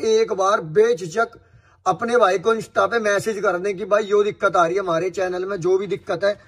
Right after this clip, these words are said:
भाई, कोशिश पूरी रहेगी हर भाई की help करने की।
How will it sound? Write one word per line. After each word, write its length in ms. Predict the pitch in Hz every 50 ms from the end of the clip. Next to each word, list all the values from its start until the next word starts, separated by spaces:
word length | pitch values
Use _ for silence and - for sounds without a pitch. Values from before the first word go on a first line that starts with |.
| - - - - _ _ _ -
भाई, 240 | 165 175 208 233 - - - _ _ _ _ _ _ _ _ _ _ -
कोशिश 400 | 233 214 226 226 - 247 262 - - _ -
पूरी 280 | 226 220 233 247 254
रहेगी 340 | 240 208 202 202 180 220 233 175 - _ _ _ _ _ _ _ _ _ _ _ _ _ _ _ _ _ -
हर 200 | 143 170 202 220
भाई 200 | 196 170 165 196
की 180 | 175 - 240 214
help 320 | 170 175 180 190 175 160
करने 300 | 170 165 160 156 151 143
की। 140 | 131 127